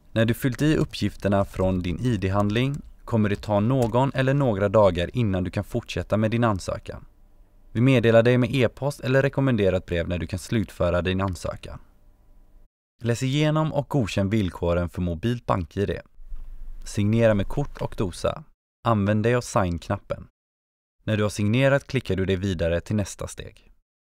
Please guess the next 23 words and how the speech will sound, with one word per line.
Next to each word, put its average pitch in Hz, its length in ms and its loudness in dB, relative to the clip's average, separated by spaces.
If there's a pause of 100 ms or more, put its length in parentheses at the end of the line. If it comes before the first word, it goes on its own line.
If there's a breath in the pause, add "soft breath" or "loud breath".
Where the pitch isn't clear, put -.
(460)
Din 120 140 2
ansökan 117 420 2
är 131 80 2
nu 92 160 0
godkänd 95 560 -4 (280)
och - 180 -10
nu 110 80 4
återstår 98 480 -2
bara 107 420 2
aktiveringen 90 840 0
av 92 240 -4
ditt 87 180 -8
mobila 113 480 -2
bank-I 101 400 -2
D. 92 160 -4 (760)
Klicka 98 280 -6
på 135 100 -4
knappen 98 520 0 (380)
Hämta 98 320 0
aktiveringskod 90 840 -2
hos 85 320 -10
bank-I 101 520 -4
D. 76 200 -6